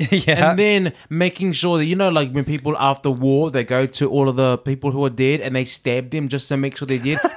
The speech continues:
Speaker 2: That was,
Speaker 1: <laughs>
Speaker 2: that was Kendall. Kendall made sure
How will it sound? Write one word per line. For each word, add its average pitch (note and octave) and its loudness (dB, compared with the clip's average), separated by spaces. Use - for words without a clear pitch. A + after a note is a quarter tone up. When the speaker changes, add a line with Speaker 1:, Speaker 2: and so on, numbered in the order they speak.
Speaker 2:
That F#3+ 0
was, B3 2
Speaker 1:
<laughs> - -2
Speaker 2:
that G#3+ 2
was B3+ 0
Kendall. G3+ -2
Kendall A3+ -2
made G3 0
sure G3+ 0